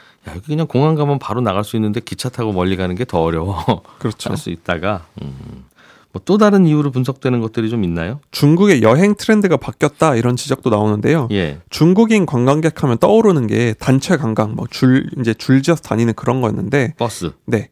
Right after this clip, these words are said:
Speaker 1: 음.
Speaker 2: 이런 건 줄어들었고 개인적으로 오는 여행이 늘고 있다고 합니다. 그러니까 한한령 이전까지는 중국인 관광객의 거의 절반이 단체 관광이었어요.
Speaker 1: 예.
Speaker 2: 그런데 이게 지금은 십삼 퍼센트까지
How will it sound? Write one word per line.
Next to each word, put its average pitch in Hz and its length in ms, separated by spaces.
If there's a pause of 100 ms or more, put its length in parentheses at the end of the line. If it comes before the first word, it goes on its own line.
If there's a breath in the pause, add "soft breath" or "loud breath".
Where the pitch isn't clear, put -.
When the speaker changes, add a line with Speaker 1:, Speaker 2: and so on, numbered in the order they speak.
Speaker 1:
음. 73 140
Speaker 2:
이런 147 200
건 165 120
줄어들었고 127 720 (240 soft breath)
개인적으로 175 640
오는 117 240
여행이 110 280
늘고 113 300
있다고 107 240
합니다. 135 320 (340 soft breath)
그러니까 - 160
한한령 220 480
이전까지는 127 760
중국인 147 500
관광객의 117 560
거의 107 180
절반이 139 540
단체 110 280
관광이었어요. 120 840
Speaker 1:
예. 78 380 (140)
Speaker 2:
그런데 156 300
이게 190 280
지금은 135 600
십삼 - 480
퍼센트까지 170 880